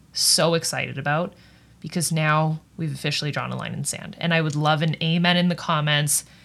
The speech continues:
If the line is drawn, the line is drawn. We are done. You literally kind of, like, today you, like, stepped, it was like a rite of passage. You, like, stepped over.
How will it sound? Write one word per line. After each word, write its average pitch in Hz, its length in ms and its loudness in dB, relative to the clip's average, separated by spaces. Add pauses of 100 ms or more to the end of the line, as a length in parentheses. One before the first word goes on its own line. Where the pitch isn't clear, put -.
(280)
If 190 160 2
the 185 120 2
line 180 300 8
is 202 160 6
drawn, 175 400 6
the 170 140 4
line 160 340 4
is 147 320 -2
drawn. 147 480 -2
We 160 160 0
are 147 60 4
done. 170 420 4
You 196 120 6
literally 214 460 6
kind 262 220 4
of, 208 60 -2
like, 202 160 2
today 220 240 2
you, 349 180 4
like, 254 200 2
stepped, - 380 2
it 247 60 0
was 247 80 2
like 214 140 0
a 220 40 0
rite 247 160 4
of - 100 -4
passage. 170 420 -2
You, 165 60 -2
like, 170 160 -2
stepped - 420 0
over. 175 420 -6